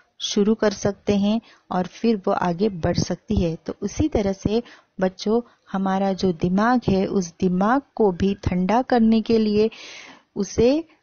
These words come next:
रात का समय दिया है, जो हमें ज़रूरी है आठ घंटे की नींद, जिसे अगर हम पूरा करेंगे तो दूसरे दिन हमारा दिमाग उतने ही तेजी से काम करना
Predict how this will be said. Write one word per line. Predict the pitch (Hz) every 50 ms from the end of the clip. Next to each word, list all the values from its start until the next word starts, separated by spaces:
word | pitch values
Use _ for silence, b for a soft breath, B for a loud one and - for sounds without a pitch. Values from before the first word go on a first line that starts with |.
| _ _
रात | 170 156 160 175 180 185 208 240 254 -
का | - - 277
समय | 254 - 240 220 202 202 202 202
दिया | 190 190 190 202 202
है, | 202 196 190 208 220 226
जो | 202 185 - 202 208
हमें | 196 165 175 185 180 185 196 208 214 202
ज़रूरी | 175 - - 185 185 190 220 240 233 262 254 -
है | - - - 214 220 220 233 240 - _ -
आठ | - 202 208 208 220 220 - - -
घंटे | 185 185 180 180 175 - 202 202 196
की | 185 - - 226 254 302 359 B B B B B B B _ 202
नींद, | 190 190 190 208 233 247 226 190 165 B B B B B B B B 190
जिसे | 180 202 196 - - 269 294 302
अगर | - - 208 208 214 214 220 208
हम | 196 208 208 214 208
पूरा | - - 196 190 196 202 202
करेंगे | - - 196 202 214 220 208 208 208 208
तो | 202 - - 196
दूसरे | 170 160 - 196 233 226 - - - 262 262
दिन | 220 214 220 214 214 214
हमारा | 185 180 196 196 196 190 190 196 196
दिमाग | 190 170 175 190 190 190 196 196 202 208 202 -
उतने | - 214 202 - - 208 202 202 202 196
ही | 196 180 190 247 302 349 330 -
तेजी | 254 214 202 180 180 190 185
से | 180 - - - 254 311 339 B B B B B B B B _ -
काम | 196 196 196 202
करना | 196 - 190 190 196 220 269 359